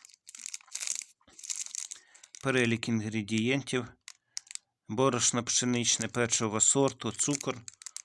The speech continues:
емульгатор, сіль, кухонне розпу-, розпушувачі, кислота молочна, антиоксидант,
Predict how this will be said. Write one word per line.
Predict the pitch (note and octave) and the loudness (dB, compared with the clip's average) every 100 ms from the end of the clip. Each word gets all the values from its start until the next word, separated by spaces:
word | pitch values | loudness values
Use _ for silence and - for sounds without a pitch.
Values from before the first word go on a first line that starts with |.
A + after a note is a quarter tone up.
| _ - - _ _ _ - - - _ _ _ _ _ _ - | _ -20 -20 _ _ _ -14 -14 -14 _ _ _ _ _ _ -10
емульгатор, | A2+ A2+ A2+ A#2+ C3+ C3 A#2+ G2 _ _ _ _ | -2 0 0 0 -2 0 -4 -4 _ _ _ _
сіль, | - - C#3 | -2 0 2
кухонне | B2+ B2 A#2 B2+ A#2 G#2+ | 0 -2 0 2 2 2
розпу-, | G2+ - - C#3 | 2 2 2 -2
розпушувачі, | A#2 A2 - - C#3 - C3 A#2+ - B2+ A#2+ _ _ _ _ _ _ _ _ _ _ _ _ | 0 0 -2 0 2 2 2 2 2 0 -6 _ _ _ _ _ _ _ _ _ _ _ _
кислота | - A#2 - A#2 B2 | 0 2 2 0 2
молочна, | A2+ A2+ B2+ C3 - A#2+ B2 A#2 _ _ _ | 2 2 2 4 4 4 -2 -6 _ _ _
антиоксидант, | B2 A#2 A2+ A2 - G#2+ G2 C3+ B2+ - | -6 -4 -2 0 2 0 2 2 0 -6